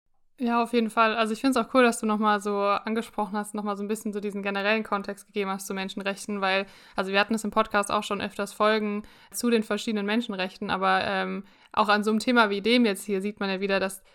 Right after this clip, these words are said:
das steht nicht in einem, in einem luftleeren Raum sozusagen, sondern da sind ganz viele verschiedene Bereiche, die da irgendwie zusammen, zusammenkommen, eben irgendwie soziale, politische, wirtschaftliche Faktoren.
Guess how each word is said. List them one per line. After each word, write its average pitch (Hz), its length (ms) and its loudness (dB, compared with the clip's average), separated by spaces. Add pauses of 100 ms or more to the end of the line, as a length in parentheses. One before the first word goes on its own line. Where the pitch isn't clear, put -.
das 202 140 -4
steht 240 300 4
nicht 220 140 -2
in 208 100 0
einem, 202 300 -4
in 226 100 0
einem 208 80 2
luftleeren 214 440 0
Raum 220 280 8
sozusagen, 185 640 0
sondern 185 240 -4
da 190 140 -2
sind 190 160 -6
ganz 202 400 -2 (320)
viele 220 360 2
verschiedene 214 380 -2
Bereiche, 196 460 2
die 196 100 -4
da 190 140 0
irgendwie 190 320 -4
zusammen, 196 720 -4
zusammenkommen, 196 840 -2 (300)
eben 208 240 0
irgendwie 190 200 -2
soziale, 190 440 2
politische, 190 560 -6
wirtschaftliche 190 480 -6
Faktoren. 190 640 -4